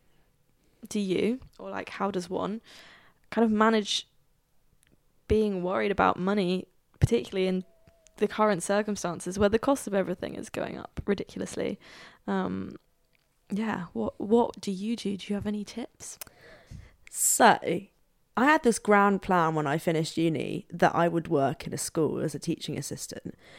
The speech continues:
Speaker 2: because it would give me the time
Speaker 1: Mm.
Speaker 2: to do stuff in the evenings. And I ended up just not doing it.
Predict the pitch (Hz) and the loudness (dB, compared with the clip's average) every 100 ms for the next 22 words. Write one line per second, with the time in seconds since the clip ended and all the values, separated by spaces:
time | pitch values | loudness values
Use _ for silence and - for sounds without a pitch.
0 | - - 208 196 196 170 - 190 185 185 | -8 0 4 6 6 4 8 8 8 2
1 | 170 170 - 180 - - 170 185 202 226 | 2 0 0 0 0 -6 -6 -8 -12 -14
2 | 220 190 151 151 - 151 160 156 - 165 | -2 2 2 0 -2 -4 -2 -2 -2 -4
3 | 165 170 190 226 - - - - - _ | -2 -2 -2 -6 -12 -18 -20 -20 -20 _
4 | _ 185 185 180 185 185 - 214 247 285 | _ 6 8 8 4 0 4 8 8 8
5 | 254 202 214 - 190 175 - 180 170 156 | 4 6 2 4 4 6 4 2 4 4
6 | 117 71 - | 0 -4 -6